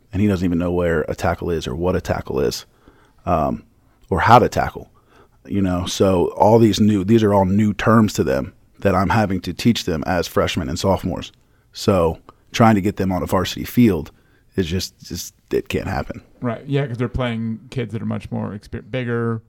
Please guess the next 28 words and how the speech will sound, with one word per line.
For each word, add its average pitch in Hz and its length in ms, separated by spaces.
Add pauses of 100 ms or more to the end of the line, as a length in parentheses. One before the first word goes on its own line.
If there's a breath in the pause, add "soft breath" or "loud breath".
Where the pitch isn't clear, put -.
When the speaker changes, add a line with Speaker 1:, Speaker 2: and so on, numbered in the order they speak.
Speaker 2:
more 120 140
physically 117 360
developed, 113 480
much 113 200
more 107 160
experienced. 120 680 (420 soft breath)
Uh, 123 140
but 143 160
you 160 60
mentioned 180 280
the 139 60
positivity 123 840
of 104 160
the 104 80
group, 98 440
and, 101 180
and, 98 240
and, 104 220
and 113 160
before 139 260
the 131 80
season, 117 300
you 110 60
told 117 240
me 113 60
you 110 120
had 117 200
a 110 220